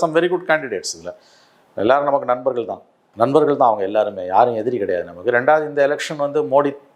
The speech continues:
வேணுமா வேணாமான்னும் போது குடும்ப அரசியலை பத்தி பேசுவதற்கு நேரம் இல்லை. But லாங் டேர்ம்ல அது ஒரு சிக்கல் தான் கண்டிப்பா. ஏன்னா மோடியோட பலம்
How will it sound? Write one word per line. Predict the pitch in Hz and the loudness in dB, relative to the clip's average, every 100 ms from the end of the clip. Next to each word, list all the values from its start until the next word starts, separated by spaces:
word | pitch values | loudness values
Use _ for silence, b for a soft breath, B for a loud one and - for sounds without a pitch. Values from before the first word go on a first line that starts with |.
| 123 | 2
வேணுமா | 127 139 147 | 4 4 4
வேணாமான்னும் | 123 131 131 127 131 120 | 6 6 4 0 -2 -2
போது | 120 147 | -4 0
குடும்ப | 147 143 | 0 4
அரசியலை | 131 117 131 | 4 2 -4
பத்தி | 120 127 | -6 -6
பேசுவதற்கு | 127 120 123 104 - | -2 -2 -2 -4 -4
நேரம் | 107 120 123 95 | 0 2 2 0
இல்லை. | 82 - _ _ _ b b b b 160 | -12 -20 _ _ _ b b b b -2
But | 196 - - _ - | -2 -4 -20 _ -2
லாங் | 147 220 202 | 0 0 -2
டேர்ம்ல | 202 190 190 | -2 -2 0
அது | 170 147 | -2 -4
ஒரு | 143 | -10
சிக்கல் | 151 - 131 | -10 -8 -8
தான் | 123 - _ _ | -8 -12 _ _
கண்டிப்பா. | - 113 113 113 | -14 -12 -6 -2
ஏன்னா | 101 135 120 | 0 0 2
மோடியோட | 151 156 151 120 | 2 4 4 4
பலம் | 104 139 143 - 135 | 4 4 4 0 -12